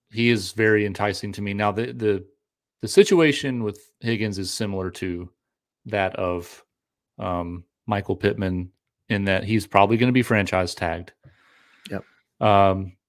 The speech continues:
Speaker 1: they gave a monumental contract to Joe Burrow. Um, I think that was maybe before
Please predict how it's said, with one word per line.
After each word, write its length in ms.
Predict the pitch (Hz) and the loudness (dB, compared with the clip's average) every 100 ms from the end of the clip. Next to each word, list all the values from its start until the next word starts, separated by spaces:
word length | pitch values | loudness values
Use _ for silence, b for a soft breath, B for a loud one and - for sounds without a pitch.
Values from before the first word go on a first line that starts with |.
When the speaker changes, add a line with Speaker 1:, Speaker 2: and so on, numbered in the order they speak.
| _ | _
Speaker 1:
they 460 | 113 110 113 107 110 _ _ - | 0 4 4 2 -4 _ _ -8
gave 280 | 123 127 98 | -2 -2 -2
a 140 | 90 | -6
monumental 1040 | 82 95 143 165 123 104 117 110 92 85 - _ _ | -8 -2 2 2 2 0 -2 0 -2 -2 -8 _ _
contract 580 | - 117 104 101 95 - | -2 -2 0 -2 -2 -4
to 60 | |
Joe 200 | 98 95 | -4 -4
Burrow. 460 | 90 92 87 80 - _ _ _ _ _ _ _ _ _ - | -2 -2 -4 -6 -12 _ _ _ _ _ _ _ _ _ -8
Um, 420 | 139 90 87 82 - _ | -4 -4 -4 -10 -16 _
I 60 | 104 | -8
think 180 | 110 107 | -4 -2
that 100 | 101 | -2
was 100 | 98 | -2
maybe 220 | 107 98 | -2 -4
before 640 | 87 - 113 123 147 143 | -6 -6 2 4 4 0